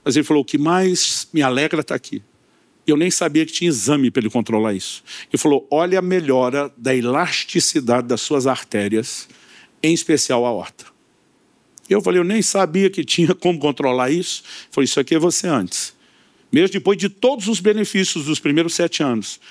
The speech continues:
você ainda tinha alguns gatilhos de derrame e infarto que corria o risco de acontecer." Ele falou, "Olha você aqui hoje, em vez de tá tudo vermelho, tudo verde." Ele falou, "Você tá completamente blindado." E eu fiquei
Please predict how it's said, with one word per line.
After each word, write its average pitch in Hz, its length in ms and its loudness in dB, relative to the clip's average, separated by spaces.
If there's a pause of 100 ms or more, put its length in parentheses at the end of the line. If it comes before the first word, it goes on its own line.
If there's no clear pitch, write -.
(200)
você 139 220 2
ainda 156 180 2
tinha 160 500 0
alguns 139 400 0
gatilhos 147 920 -2 (260)
de 131 100 -2
derrame 127 360 2
e - 20 2
infarto - 480 -2 (160)
que - 160 0
corria 131 320 2
o 131 60 2
risco 127 240 0
de 131 60 0
acontecer." - 420 -4 (920)
Ele 143 120 0
falou, 143 200 2
"Olha 170 140 2
você 151 300 0
aqui 143 180 0
hoje, 110 400 0
em 104 60 -6
vez 139 160 0
de - 20 -20
tá 143 140 -2
tudo 160 200 -2
vermelho, 135 540 0 (240)
tudo 147 180 2
verde." 110 460 -2 (640)
Ele 143 140 2
falou, 123 440 0 (200)
"Você - 200 -4
tá 135 140 -2
completamente 127 720 0
blindado." 104 480 0 (1120)
E - 40 2
eu 151 80 4
fiquei 143 580 0